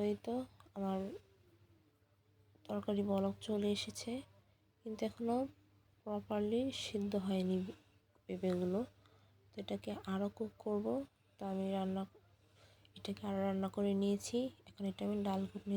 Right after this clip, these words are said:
দিয়ে ভালোভাবে ঘুটে নেব। ডাল, ডাল ঘুটনি দিয়ে কিন্তু ঘুটতে হবে, না হলে ভালো লাগবে না। একদম ফিনিশড, একদম মিক্সড করবেন না, আবার একদম আস্ত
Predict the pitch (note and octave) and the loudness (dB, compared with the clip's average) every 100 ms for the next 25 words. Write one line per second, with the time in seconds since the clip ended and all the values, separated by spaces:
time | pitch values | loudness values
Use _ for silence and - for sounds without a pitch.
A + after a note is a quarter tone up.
0 | F#3+ G#3+ G#3 F#3 F#3+ F#3+ G3 G3 A3 C4+ | 2 2 0 0 -2 0 2 2 2 -2
1 | - - - _ _ G3 - G3+ G3 F3 | -6 -20 -20 _ _ -8 -4 0 2 2
2 | E3+ - - _ _ _ _ _ _ - | 0 -4 -8 _ _ _ _ _ _ -14
3 | F#3+ G3 G3+ G3+ - G#3 G#3+ G#3+ A3+ G#3+ | -8 0 0 0 0 2 2 2 -2 2
4 | A3+ A3 A#3 A#3 - - G3+ - G3+ F#3 | 2 2 0 -2 -2 -2 -2 -4 -4 -2
5 | F3 F3 G3 G3+ F#3+ F3 F3 F3 E3 E3 | -2 -2 0 2 2 0 2 0 0 -2
6 | E3 F3+ F#3 G3 A3 - _ _ _ _ | -2 -2 0 0 -2 -4 _ _ _ _
7 | _ _ - - A3+ A3+ - - - G3 | _ _ -4 2 4 4 2 -6 -6 0
8 | G3+ G#3 G#3+ G#3 G#3+ - - A#3 A3+ A#3 | 2 4 4 4 4 0 -4 -2 2 2
9 | A#3+ B3 - G3 F#3+ F#3+ F#3+ F#3+ - G3+ | 2 0 2 4 4 4 2 -2 -2 -6